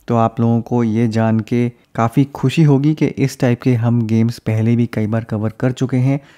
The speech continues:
ब्लॉकचेन गेम्स की एक प्लेलिस्ट है जहाँ पे फ़ोर्टी सिक्स वीडियोज़ आपको मिल जाएंगे, और इसमें क्रिप्टो से रिलेटेड,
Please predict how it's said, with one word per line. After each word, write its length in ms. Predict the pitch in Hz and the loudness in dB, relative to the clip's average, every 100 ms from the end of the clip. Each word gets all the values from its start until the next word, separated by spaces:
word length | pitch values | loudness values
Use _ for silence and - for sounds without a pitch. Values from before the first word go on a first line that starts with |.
| _ - 120 | _ -8 -2
ब्लॉकचेन 480 | 127 - 139 135 | -2 0 0 2
गेम्स 320 | 117 117 123 123 | 2 2 0 0
की 160 | 127 | -2
एक 140 | 120 - | -2 -2
प्लेलिस्ट 420 | 117 123 139 139 139 | 0 2 2 2 0
है 80 | |
जहाँ 160 | 127 117 | 0 -2
पे 120 | 123 | -2
फ़ोर्टी 440 | 123 - 123 - 135 | -6 -6 -6 -4 -6
सिक्स 340 | - 139 - | -4 -6 0
वीडियोज़ 320 | 117 113 113 | 2 4 2
आपको 200 | 110 - | 2 2
मिल 160 | 110 110 | 2 2
जाएंगे, 340 | 117 120 139 - - - | 4 4 2 0 -12 -2
और 120 | 117 | 0
इसमें 240 | 120 135 127 - | 2 2 2 0
क्रिप्टो 360 | 123 113 - 143 | -2 -2 4 6
से 120 | 143 | 6
रिलेटेड, 640 | 127 117 117 110 127 123 | 4 4 2 4 2 2